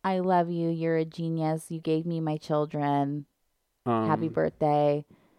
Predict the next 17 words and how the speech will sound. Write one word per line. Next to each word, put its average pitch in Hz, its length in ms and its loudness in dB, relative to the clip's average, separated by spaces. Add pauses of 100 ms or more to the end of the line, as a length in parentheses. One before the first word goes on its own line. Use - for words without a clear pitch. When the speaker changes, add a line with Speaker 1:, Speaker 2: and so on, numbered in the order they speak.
(120)
Speaker 2:
that's 156 140 2
Speaker 1:
Posted - 200 4
a - 40 4
picture 175 280 4
Speaker 2:
nice. 160 40 6
Speaker 1:
of 151 40 0
them 151 120 2
all 147 140 6
on 143 100 2
a 147 40 0
ski 143 340 -8
trip 135 280 -4
where 123 100 -2
his, - 380 -8
her 160 120 -4
skin 147 400 -2
looked 131 420 -4